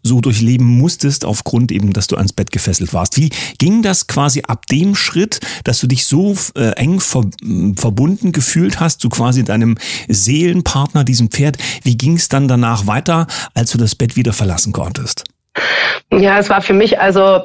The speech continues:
Speaker 2: eine sehr berührende Wiederbe-, eine Begegnung mit diesem Pferd, denn ich bin dann nach,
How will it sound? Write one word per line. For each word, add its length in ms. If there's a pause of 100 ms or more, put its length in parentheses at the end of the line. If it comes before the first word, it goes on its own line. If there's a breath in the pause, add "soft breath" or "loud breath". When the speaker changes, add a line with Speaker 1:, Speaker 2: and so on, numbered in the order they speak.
Speaker 2:
eine 380
sehr 260
berührende 580
Wiederbe-, 840 (160)
eine 320
Begegnung 480
mit 160
diesem 200
Pferd, 380
denn 260
ich 200
bin 180
dann 220
nach, 280